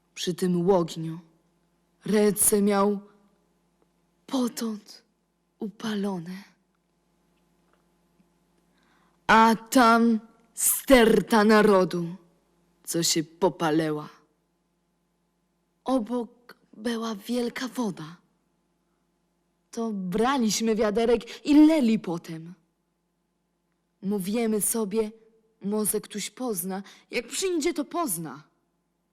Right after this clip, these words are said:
Mojej bratowej brat nie uciekał, ale go wrotami wepchły do stodoły i upalała mu się jedna ręka. A tak był cały.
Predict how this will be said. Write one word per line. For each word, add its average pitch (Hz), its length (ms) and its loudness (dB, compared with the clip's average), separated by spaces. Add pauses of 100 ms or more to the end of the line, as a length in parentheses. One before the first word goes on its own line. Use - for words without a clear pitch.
(680)
Mojej 254 460 -4
bratowej 240 520 -6
brat 226 560 -12 (320)
nie 247 240 -2
uciekał, 190 640 -8 (800)
ale 185 280 -6
go 196 180 -2
wrotami 214 640 -2
wepchły 208 480 -4
do 214 120 0
stodoły 233 680 0 (420)
i 226 120 -4
upalała 214 600 -2
mu 214 120 -4
się 220 200 -4
jedna 214 540 -2
ręka. 180 580 -10 (600)
A 269 260 -2 (160)
tak - 640 -10 (400)
był 196 420 -4
cały. 180 500 -8